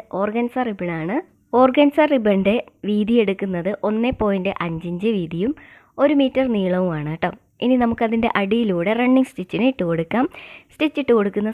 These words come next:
സമയത്ത് ചെറിയ ചെറിയ സ്റ്റിച്ചുകൾ ഇട്ട് കൊടുക്കാൻ പ്രത്യേകം ശ്രദ്ധിക്കുക ട്ടോ. അങ്ങനെ മുഴുവനായിട്ടും സ്റ്റിച്ച് കൊടുത്തതിന് ശേഷം നമുക്ക് നല്ലതുപോലെ ഒന്ന് ടൈറ്റ് ആക്കി കൊടുക്കണം. നല്ലതുപോലെ ടൈറ്റ് ആക്കി എടുത്തതിന് ശേഷം അതിൻ്റെ ബാക്കിലേക്കായിട്ടൊന്ന് തുന്നി യോജിപ്പിച്ചെടുക്കണം.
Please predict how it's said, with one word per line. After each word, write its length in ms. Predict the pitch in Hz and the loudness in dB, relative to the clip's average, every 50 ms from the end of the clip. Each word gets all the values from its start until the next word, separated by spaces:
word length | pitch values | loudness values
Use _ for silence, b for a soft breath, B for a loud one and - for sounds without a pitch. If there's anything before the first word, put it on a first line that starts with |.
| - 196 | -4 -6
സമയത്ത് 300 | 180 175 180 180 208 220 - 277 | -4 -4 -6 -6 -8 -6 -2 0
ചെറിയ 240 | 269 277 285 285 285 277 | 0 0 0 -2 -2 -2
ചെറിയ 180 | 214 185 180 196 220 - | -4 -4 -4 -6 -6 -6
സ്റ്റിച്ചുകൾ 400 | - 185 185 - 170 170 175 185 180 | -8 -8 -6 -6 -6 -4 -4 -4 -4
ഇട്ട് 120 | - - 180 | -4 -4 -4
കൊടുക്കാൻ 300 | 175 170 170 - 190 214 247 - | -2 -4 -4 -6 -6 -6 -6 -6
പ്രത്യേകം 360 | 226 226 226 214 220 202 190 - | -6 -6 -6 -4 -4 -6 -6 -6
ശ്രദ്ധിക്കുക 480 | 175 160 156 147 156 - - 165 170 165 | -10 -8 -8 -8 -10 -8 -8 -10 -6 -6
ട്ടോ. 80 | 196 185 B B B B B B B B 285 | -8 -8 B B B B B B B B -2
അങ്ങനെ 220 | 285 294 302 311 277 254 | 0 2 2 2 2 2
മുഴുവനായിട്ടും 600 | 226 233 247 262 247 220 202 190 180 180 214 233 - | 4 4 4 4 2 2 0 0 -2 -2 -6 -6 -6
സ്റ്റിച്ച് 280 | - 208 185 - 214 202 185 | -8 -10 -8 -6 -4 -2 -2
കൊടുത്തതിന് 460 | 180 175 - - 185 180 185 196 190 - 165 | -2 -4 -4 -4 -4 -2 -2 -4 -4 -4 -8
ശേഷം 240 | 165 - - 180 175 165 | -8 -8 -8 -8 -8 -6
നമുക്ക് 200 | 165 160 - 190 202 185 | -8 -6 -4 -4 -4 -2
നല്ലതുപോലെ 520 | 175 175 196 226 233 247 220 196 185 175 170 170 | -4 -4 -4 -2 0 0 0 0 -2 -2 -2 -4
ഒന്ന് 120 | 180 226 - - | -6 -6 -2 0
ടൈറ്റ് 240 | 254 247 240 - - 170 | 0 0 0 -2 -4 -6
ആക്കി 180 | 165 - 175 170 - | -4 -6 -10 -6 -6
കൊടുക്കണം. 420 | 160 151 147 - 175 180 202 254 359 - _ _ _ _ _ _ _ _ _ _ _ _ _ _ _ _ _ _ b b b b b b b b b b b - 247 | -6 -6 -6 -6 -4 -2 -2 -2 -4 -4 _ _ _ _ _ _ _ _ _ _ _ _ _ _ _ _ _ _ b b b b b b b b b b b 4 6
നല്ലതുപോലെ 500 | 269 277 285 285 294 285 262 240 254 269 269 240 | 6 8 8 8 8 8 8 8 8 6 4 4
ടൈറ്റ് 280 | 220 180 180 - 208 202 | 2 2 0 0 0 0
ആക്കി 200 | 202 196 - 226 214 | 0 0 -2 -2 -2
എടുത്തതിന് 400 | 185 175 - 165 170 175 190 202 202 | -2 -2 -2 -2 0 0 -2 -2 -2
ശേഷം 280 | 196 185 185 185 190 190 185 | -2 -4 -4 -4 -4 -4 -4
അതിൻ്റെ 260 | 180 180 185 190 208 208 | -4 -4 -2 -2 -2 0
ബാക്കിലേക്കായിട്ടൊന്ന് 920 | 214 214 214 214 214 208 214 226 233 226 214 190 170 170 - 180 175 185 226 - | 0 0 0 -2 -4 -2 -2 -2 0 0 -2 -4 -4 -4 -4 -6 -4 -4 -2 -2
തുന്നി 240 | 262 254 226 202 180 170 | 0 0 0 0 0 -2
യോജിപ്പിച്ചെടുക്കണം. 880 | 160 160 156 165 - - - - 170 160 160 - - 160 165 165 - | -2 -4 -6 -8 -14 -14 -8 -6 -6 -6 -6 -6 -6 -6 -6 -6 -8